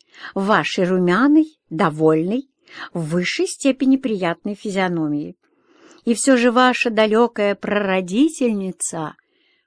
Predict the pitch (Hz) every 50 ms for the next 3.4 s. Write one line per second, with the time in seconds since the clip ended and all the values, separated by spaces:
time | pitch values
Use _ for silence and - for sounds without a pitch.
0 | _ _ - 156 175 185 185 202 180 196 196 - - 180 185 202 202 _ - 190
1 | 202 202 196 190 214 247 277 269 - _ - 240 233 220 - _ _ _ _ 220
2 | 196 196 196 196 202 208 214 214 202 - - 208 196 202 202 - - 196 196 196
3 | - - - 180 175 175 180 180